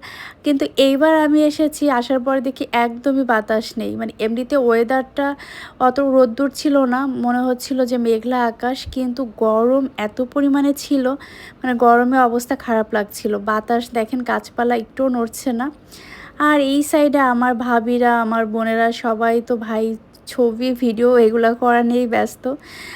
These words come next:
আর এই যে পিচ্চিগুলা, ওরা ওদের মতো এনজয় করতেছে। মোট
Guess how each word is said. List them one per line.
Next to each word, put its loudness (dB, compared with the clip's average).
আর 6
এই 0
যে -2
পিচ্চিগুলা, -2
ওরা 4
ওদের 4
মতো 0
এনজয় 0
করতেছে। -2
মোট 2